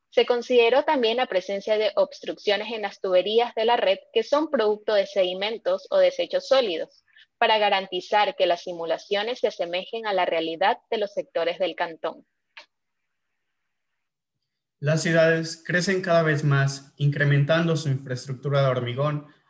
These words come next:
Speaker 2: lo cual transforma suelos con la capacidad de absorber agua a suelos de concreto que no poseen las mismas características.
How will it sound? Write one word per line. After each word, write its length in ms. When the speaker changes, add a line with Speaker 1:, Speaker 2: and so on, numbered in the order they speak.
Speaker 2:
lo 140
cual 180
transforma 540
suelos 480
con 140
la 100
capacidad 560
de 100
absorber 460
agua 500
a 100
suelos 300
de 80
concreto 520
que 100
no 180
poseen 360
las 160
mismas 340
características. 1080